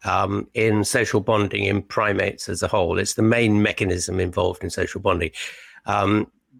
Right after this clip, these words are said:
endorphins are chemicals in the brain that are part of the brain's pain management system. They're opiates, hence the name. The endorphins is a contraction of endogenous morphine, um, meaning the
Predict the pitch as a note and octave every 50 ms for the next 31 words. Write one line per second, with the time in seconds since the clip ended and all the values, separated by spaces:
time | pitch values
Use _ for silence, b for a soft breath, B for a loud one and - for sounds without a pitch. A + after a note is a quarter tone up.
0 | _ _ - C3 B2+ D3 E3 E3 D3 - D3+ C3 B2 A#2+ A2 - - B2+ A#2+ A#2
1 | A2+ A2 G#2 - _ - - B2 B2+ A2 B2 A#2 G#2+ - - A2+ A2+ - B2 A#2
2 | A#2+ C#3 D3 D3 C#3 B2 A2 A2 G#2+ - - A#2 A2+ G#2 - A#2 G#2+ A2 G2+ -
3 | _ _ _ _ - A2 A2 A2 A2 G#2+ G#2+ G#2+ G#2 - - - - A#2 A2+ A2
4 | G#2+ G#2+ A2 A2 A2+ A2 - - A2+ G#2+ - A#2 G#2+ - - - C#3+ C#3+ C#3+ C#3
5 | C3 G#2+ G#2+ G2 G2 - - - A#2 A#2 A2+ - C3+ D#3 E3 E3 - - - -
6 | A2+ G#2+ A2 - - - A2 G#2 G#2+ G#2 G2+ A2 A#2+ B2 A#2+ G#2+ G2 G2+ G2 -
7 | G#2 G2+ F#2 G#2+ G#2 G2 - - G#2 G2+ G2 F#2+ G2 G2 F#2+ G2+ G2 - - G#2
8 | G2 - A#2+ A#2 A#2 - - - G2 G2 G2 G2 - B B B B B B B
9 | - A2+ G#2+ F#2+ - - A#2 A2 - A#2 G#2 G2+ - - A#2+ B2 B2+ B2+ - -
10 | B2 G#2+ A2 B2+ D3 D3 - b b b b b b b b - G2+ G2+ G#2 G2+
11 | G2 G2+ G#2 G#2 G#2 G2+ G2+ - - G#2 G#2 G2+ G2+ G2+ G2+ F#2+ F#2 F#2+